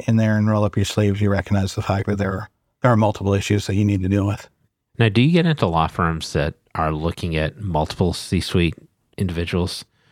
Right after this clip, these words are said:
Speaker 2: Like, are there law firms that hire, like, the law firms have C E Os, C O Os,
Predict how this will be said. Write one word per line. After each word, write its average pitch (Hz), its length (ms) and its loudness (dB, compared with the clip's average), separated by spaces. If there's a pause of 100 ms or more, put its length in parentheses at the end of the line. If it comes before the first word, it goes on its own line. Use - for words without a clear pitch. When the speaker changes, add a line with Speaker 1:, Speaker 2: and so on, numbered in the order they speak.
(120)
Speaker 2:
Like, - 260 -4
are 92 80 2
there 98 220 4
law 85 160 4
firms 78 320 -4
that 73 80 -2
hire, 71 380 -2 (100)
like, 85 220 -4
the 85 100 -2
law 78 140 0
firms 71 260 -8
have 71 160 -6
C - 140 -6 (220)
E 76 40 0
Os, 73 420 -4 (400)
C 82 300 -4
O 76 100 0
Os, 73 500 -2